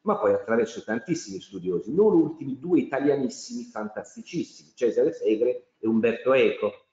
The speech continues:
che, i cui testi vi raccomando di riprendere, in modo particolare la ricerca della lingua perfetta di Umberto Eco, che già nel titolo ci dice tutto, e in particolare il Trattato di Semiotica di Cesare Segre, uno studioso importantissimo italiano, famoso in tutto il mondo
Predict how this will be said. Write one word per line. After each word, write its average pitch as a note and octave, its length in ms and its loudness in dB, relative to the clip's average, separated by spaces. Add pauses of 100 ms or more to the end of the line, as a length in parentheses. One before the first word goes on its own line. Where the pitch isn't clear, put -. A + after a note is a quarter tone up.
(380)
che, - 160 -20
i C#3 100 -8
cui F3+ 320 0
testi C#3 760 -2
vi A2+ 240 -6
raccomando G#2 840 -2
di G#2+ 120 -4
riprendere, G#2 580 0
in A2 80 4
modo A#2 240 0
particolare F#2+ 640 -4
la F2 80 -4
ricerca - 520 -4
della F2 200 -6
lingua F#2+ 320 -4
perfetta - 760 -4 (240)
di F2 100 -20
Umberto G2 460 -2
Eco, F2 280 0
che F#2 180 -10
già - 380 -2
nel F3 180 -14
titolo - 380 -12
ci - 240 -20
dice F3+ 420 -12 (200)
tutto, A#3 760 -4 (300)
e G#3 120 6
in C#3+ 300 2
particolare F#3 480 0
il A2 60 -4
Trattato F3 400 -4
di B2+ 60 -12
Semiotica G2+ 540 -4
di A2 140 -4
Cesare G2+ 420 -4
Segre, G2 480 -2
uno G2 140 -4
studioso G2+ 440 -4
importantissimo G2 840 -8
italiano, F#2 340 -6
famoso F#2+ 340 -12
in - 60 -18
tutto D3+ 220 -12
il G3+ 60 -8
mondo E2+ 500 -6